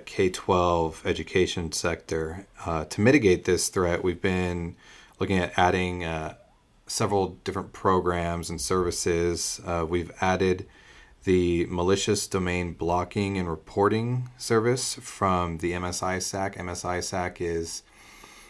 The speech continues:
a group kinda organized by a nonprofit that's funded by Department of Homeland Security. Uh, hope you held on to that one 'cause, uh, there's a couple of, uh, somersaults in that one. <laughs> Um, but it essentially, it blocks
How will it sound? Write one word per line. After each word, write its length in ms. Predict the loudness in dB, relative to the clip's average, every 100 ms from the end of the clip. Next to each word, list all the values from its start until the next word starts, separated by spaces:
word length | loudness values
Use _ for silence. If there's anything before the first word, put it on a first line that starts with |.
| -20 -4
a 300 | 0 2 0
group 760 | -4 -6 0 4 4 4 -2 -14
kinda 180 | -6 -4
organized 1080 | 0 0 0 -2 -2 -2 -4 -6 -12 -16 0
by 300 | 2 4 2
a 300 | -2 -4 -4
nonprofit 1000 | -2 -2 -2 4 6 6 4 -2 -2 -4
that's 300 | -2 -2 -6
funded 600 | -4 -2 0 0 0 -2 -2
by 280 | 0 2 -2
Department 400 | -2 -2 -2 -6
of 100 | -6
Homeland 380 | -6 -4 -6 -8
Security. 640 | -6 -6 -6 -8 -14 -18 -20 _
Uh, 120 | -12
hope 200 | -6 -4
you 60 | -2
held 200 | -2 -2
on 140 | -2
to 100 | -2
that 180 | -4 -4
one 160 | -6 -6
'cause, 140 | -6
uh, 140 | -4 -6
there's 160 | -6 -6
a 60 |
couple 260 | -6 -4 -6
of, 200 | -8 -10
uh, 120 | -10
somersaults 480 | -6 -4 -4 -8 -8
in 60 |
that 140 | -8 -6
one. 160 | -8 -8 -6 -2 -2
<laughs> 340 | -4 -10 0
Um, 480 | 8 10 10 8 0 -2
but 200 | 8 12
it 120 | 12
essentially, 600 | 12 10 6 10 10 12
it 240 | 8 6 4
blocks 800 | 10 12 12 10 2 0 0